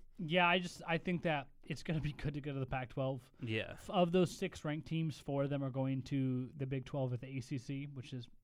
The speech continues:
Speaker 1: its own conversation. But U S C, U C L A obviously coming with.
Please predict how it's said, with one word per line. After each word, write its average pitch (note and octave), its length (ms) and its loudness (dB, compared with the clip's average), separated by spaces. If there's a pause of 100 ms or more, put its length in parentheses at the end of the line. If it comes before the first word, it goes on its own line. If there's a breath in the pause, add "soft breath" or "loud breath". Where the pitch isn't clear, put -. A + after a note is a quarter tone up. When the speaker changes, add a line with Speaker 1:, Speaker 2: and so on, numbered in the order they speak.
(200)
Speaker 1:
its - 160 -10
own C3+ 240 -2
conversation. B2+ 800 -8
But F3 280 8 (380 loud breath)
U E3 180 4
S D#3 120 2
C, E3 100 -6
U C#3+ 120 0
C D3+ 140 -2
L C#3 60 0
A C3+ 60 0
obviously B2+ 260 -4
coming C3 240 -2
with. C3 140 -2